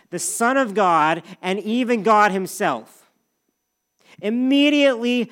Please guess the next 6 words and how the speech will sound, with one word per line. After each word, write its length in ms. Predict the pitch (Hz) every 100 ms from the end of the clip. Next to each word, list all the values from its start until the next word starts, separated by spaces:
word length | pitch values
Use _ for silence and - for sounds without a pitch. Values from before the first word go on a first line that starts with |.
| _
before 320 | 185 - 220
our 100 | 208
passage 540 | 202 202 190 - 190 -
today, 420 | 165 151 117 101 - -
he 240 | - 208 220
said, 580 | - 208 165 127 98